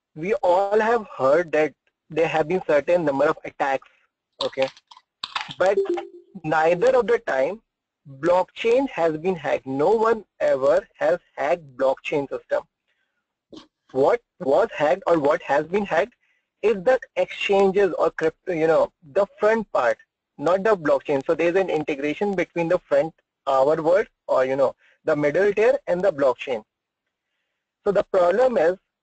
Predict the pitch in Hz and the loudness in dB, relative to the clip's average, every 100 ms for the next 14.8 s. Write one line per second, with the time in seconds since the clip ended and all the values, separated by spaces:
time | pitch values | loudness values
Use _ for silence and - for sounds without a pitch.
0 | _ _ 175 165 165 156 175 - 208 208 | _ _ -4 -2 -2 0 0 2 0 0
1 | 170 160 170 160 156 170 170 160 143 139 | 0 0 0 0 -2 0 -2 -2 0 -2
2 | 139 156 151 147 143 135 147 135 - 135 | -2 -2 0 2 0 0 -2 -2 -4 -4
3 | 131 147 143 139 - 123 - 143 139 135 | -2 -2 -2 -2 -2 -2 0 0 0 0
4 | 135 135 - 127 151 151 139 - - - | 0 0 -2 -2 -2 0 0 0 -6 -6
5 | 160 139 120 - _ _ 170 190 165 180 | -4 -2 -4 -12 _ _ -2 -2 2 2
6 | 180 196 170 139 143 143 135 120 - 113 | 2 0 -2 -2 -2 -2 -2 -2 -2 -2
7 | 113 _ _ _ - 160 180 170 151 165 | -4 _ _ _ -4 0 0 0 -2 2
8 | 214 208 - 160 151 151 180 - 147 151 | 0 0 -4 -2 0 0 0 -2 -2 -2
9 | 135 147 147 156 185 185 160 170 135 143 | -2 -2 -2 0 0 0 0 0 0 -2
10 | 156 165 147 127 131 131 _ _ - 117 | -2 -2 -2 0 -2 -4 _ _ -2 0
11 | 120 - - - _ _ _ _ _ _ | -2 -4 -8 -10 _ _ _ _ _ _
12 | 123 120 139 - _ _ _ _ _ _ | -6 -4 -4 -6 _ _ _ _ _ _
13 | _ _ _ _ 220 139 139 196 226 254 | _ _ _ _ 0 2 2 2 2 2
14 | 170 185 180 147 170 135 117 | 2 0 0 0 0 2 0